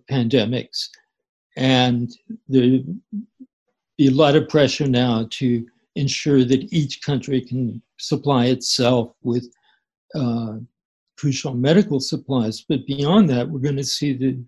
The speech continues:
repatriation of production. And this might s-, seem to be the dream that, uh, you know, s-, so much of blue-collar America has, of the factories coming back.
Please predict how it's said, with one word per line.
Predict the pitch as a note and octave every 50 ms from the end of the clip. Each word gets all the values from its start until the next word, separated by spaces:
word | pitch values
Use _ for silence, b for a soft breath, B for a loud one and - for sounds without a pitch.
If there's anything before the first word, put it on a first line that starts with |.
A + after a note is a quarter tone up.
| - E3+ C#3+
repatriation | C3 C3+ C3+ D3 C#3+ C3 C3 - C3+ B2+ B2 B2 C3+ C3 - - D3 B2 A2+
of | G#2+ - _ -
production. | A#2+ G#2 C3 C#3 D#3+ E3 E3 - - C3+ C3+ - b b b b b b b b b b b _ _ -
And | C#3 C3+ B2+ B2 B2 C3+
this | D#3 D#3+ D#3 - -
might | F3 D3 B2+ A2+
s-, | - - - - _ _ _ _ _ _ -
seem | - - - D#3+ C#3 C3 C3 B2+ A2+ - _ -
to | D#3 B2+ B2+
be | C3 B2
the | A#2+ B2+ B2+ G#2+ - B2
dream | B2+ C3 C3 C3 B2 A#2+ B2 A#2+ A#2+ A#2
that, | A#2+ B2 B2 B2 _ _ _ _ _ _ _ _ _ _ - - D3+
uh, | B2+ A#2+ A#2+ A#2 A2+ A2+ A#2 A#2 B2 A2+ _ _ _ _ _ _ _ _ _ _ _ _ -
you | - C#3 C3+ C3
know, | A2 A#2+
s-, | C#3 - - _ _ -
so | - - - D#3
much | C3 C3+ C#3+ C3 - -
of | C3 A#2 A2 C3
blue-collar | C3+ C3 C3 C3+ C#3 C#3 C3+ B2+ A#2+ A#2+
America | C3 C3+ C3+ C3 C#3+ E3+ E3+ D3+ C#3+ D#3+ C3 A2 A#2+
has, | A#2+ A2 G#2+ G#2+ - - - _ _ - - _ _ _ _ _ _ _ - C3+
of | B2 A2
the | C#3+ C3
factories | - - D3 C#3 C3 C3 - D3 A#2+ A2 -
coming | - C3 B2 B2 C3 B2+
back. | F#3 G#3 F#3 E3